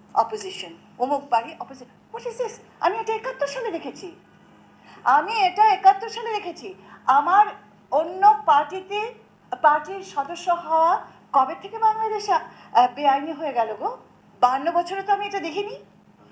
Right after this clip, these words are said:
যে আমি একটা রাজনৈতিক দলে বিলং করি, তাই আমাকে আঙুল দেখিয়ে দিয়ে, এবং সেই বাড়িগুলোকে আক্রমণ করা হলো। একটি বাড়ির খবর আমি পেয়েছি, সেখানে বড় ভাইকে পাইনি, বড় ভাই is the political member,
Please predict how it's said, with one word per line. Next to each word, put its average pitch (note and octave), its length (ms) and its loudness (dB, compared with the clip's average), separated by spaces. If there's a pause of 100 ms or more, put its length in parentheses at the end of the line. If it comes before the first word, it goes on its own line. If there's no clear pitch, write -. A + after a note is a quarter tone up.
(160)
যে D#4 100 -2
আমি D4 220 6
একটা F#4 560 4 (180)
রাজনৈতিক C#4+ 600 0
দলে D4+ 220 2
বিলং C#4 320 0
করি, F#4+ 160 0
তাই E4 240 4
আমাকে D#4 320 4
আঙুল C4+ 280 -2
দেখিয়ে E4 220 -10
দিয়ে, C#4+ 180 -14 (120)
এবং E4+ 480 4 (580)
সেই C#4+ 180 -8
বাড়িগুলোকে C4+ 680 0
আক্রমণ C#4+ 480 -4
করা E4+ 180 -4
হলো। F#4 280 -8 (540)
একটি F#4+ 320 -4
বাড়ির F4+ 300 0
খবর D#4 240 -4
আমি C#4+ 260 2
পেয়েছি, C4 400 -10 (340)
সেখানে E4 420 -2
বড় C4 260 4
ভাইকে D#4+ 300 -6
পাইনি, D4+ 440 2
বড় B3+ 220 2
ভাই C4+ 340 -2 (220)
is C#4 120 -8 (100)
the B3+ 120 -2
political A#3+ 500 -10
member, G#3+ 320 0